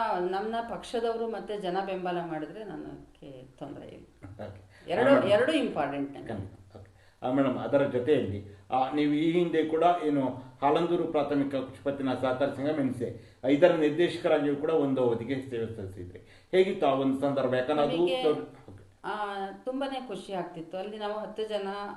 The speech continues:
Speaker 1: ನಮ್ಮ ಬೆ-, ಕಾಂಗ್ರೆಸ್ ಇತ್ತು.
Speaker 2: ಹ್ಮ್.
Speaker 1: ಆ, ಹಿಂದಿನ ಬೋರ್ಡಲ್ಲಿ ಅಧ್ಯಕ್ಷರಾಗಿದ್ರು ನವೀನ್ ಅಂತ, ಅವರು ಅಲ್ಲಿಗೂ ಡೈರೆಕ್ಟರ್ ಆಗಿದ್ರು.
Speaker 2: ಹ್ಮ್.
Speaker 1: ಅವಾಗ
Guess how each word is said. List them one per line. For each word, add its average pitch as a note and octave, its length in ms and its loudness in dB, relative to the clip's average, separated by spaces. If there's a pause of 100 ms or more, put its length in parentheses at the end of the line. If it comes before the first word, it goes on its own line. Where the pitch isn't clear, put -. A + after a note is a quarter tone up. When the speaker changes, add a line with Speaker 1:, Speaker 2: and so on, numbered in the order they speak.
(160)
Speaker 1:
ನಮ್ಮ F3 460 -4
ಬೆ-, D#3 120 -8
ಕಾಂಗ್ರೆಸ್ F3 500 -4
ಇತ್ತು. D#3+ 300 -8
Speaker 2:
ಹ್ಮ್. - 680 -16
Speaker 1:
ಆ, E3+ 80 -10
ಹಿಂದಿನ G#3 480 -8
ಬೋರ್ಡಲ್ಲಿ F#3+ 340 -4
ಅಧ್ಯಕ್ಷರಾಗಿದ್ರು E3 720 -6
ನವೀನ್ D#3 360 -2
ಅಂತ, C#3+ 220 -6 (160)
ಅವರು F#3 280 -6
ಅಲ್ಲಿಗೂ F#3 420 -4
ಡೈರೆಕ್ಟರ್ D3 500 -6
ಆಗಿದ್ರು. C3+ 340 -14
Speaker 2:
ಹ್ಮ್. G#2 520 -12
Speaker 1:
ಅವಾಗ G3 260 -6